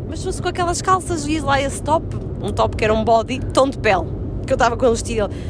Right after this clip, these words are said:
"Mas esse body não vai parecer que vais nua?"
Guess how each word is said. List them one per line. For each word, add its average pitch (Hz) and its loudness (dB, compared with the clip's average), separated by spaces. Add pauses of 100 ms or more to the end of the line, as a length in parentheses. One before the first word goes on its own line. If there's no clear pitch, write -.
(140)
"Mas 349 0
esse 370 -2
body 254 0 (320)
não 440 0
vai 440 2
parecer 381 0
que - -2
vais 294 2
nua?" 254 4